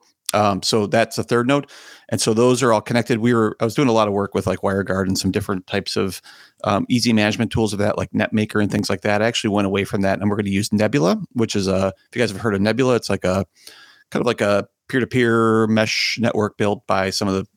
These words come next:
some of the groups at Slack initially, 'cause I think they use that a tremendous amount to be able to do kind of internal routing across a lot of cloud providers. And then now it's being spawned off. I think some of the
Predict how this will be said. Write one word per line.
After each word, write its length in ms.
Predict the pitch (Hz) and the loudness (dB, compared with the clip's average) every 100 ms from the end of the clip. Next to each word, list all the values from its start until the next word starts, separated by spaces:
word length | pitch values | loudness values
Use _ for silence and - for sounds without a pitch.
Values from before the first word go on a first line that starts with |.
| _ | _
some 160 | - 107 | -6 -2
of 60 | |
the 60 | 95 | -2
groups 360 | 95 98 - - | -2 -4 -4 -6
at 220 | 98 95 | -4 -2
Slack 560 | - - 104 101 117 - | 0 -2 0 2 2 2
initially, 560 | 143 156 160 160 170 165 | 0 2 2 2 0 -2
'cause 120 | - 104 | -4 -2
I 60 | |
think 160 | 101 120 | -2 -2
they 60 | 101 | 0
use 180 | 101 98 | 0 0
that 140 | 98 | 0
a 40 | |
tremendous 480 | 92 - 98 95 98 | -2 -4 -2 -2 0
amount 300 | 98 92 92 - - | 0 0 -2 -6 -8
to 140 | 104 | -4
be 120 | 90 95 | -2 -2
able 140 | 95 | 0
to 80 | - | 0
do 240 | 90 92 - - - _ | -2 -4 -8 -18 -20 _
kind 160 | - 95 | -6 -4
of 80 | 87 | -4
internal 580 | - 98 - 110 101 92 | -4 -4 -2 -2 0 0
routing 480 | 95 95 98 98 95 | -2 -2 -2 -2 -4
across 400 | 95 98 95 - | -4 -4 -2 -2
a 180 | 90 87 | -4 -6
lot 160 | 98 95 | -4 -4
of 80 | 95 | -2
cloud 240 | 98 98 | -2 -2
providers. 460 | 113 107 110 113 - - - _ - | 0 0 2 0 -4 -16 -20 _ -2
And 100 | 107 | 0
then 80 | |
now 160 | 107 107 | 2 2
it's 100 | 107 | 0
being 200 | - 95 | -4 -6
spawned 380 | - 107 95 92 | -4 -2 -2 0
off. 220 | 98 - | 0 -2
I 40 | |
think 180 | 92 101 | -6 -4
some 100 | - | -2
of 80 | 92 | 0
the 140 | 90 | 0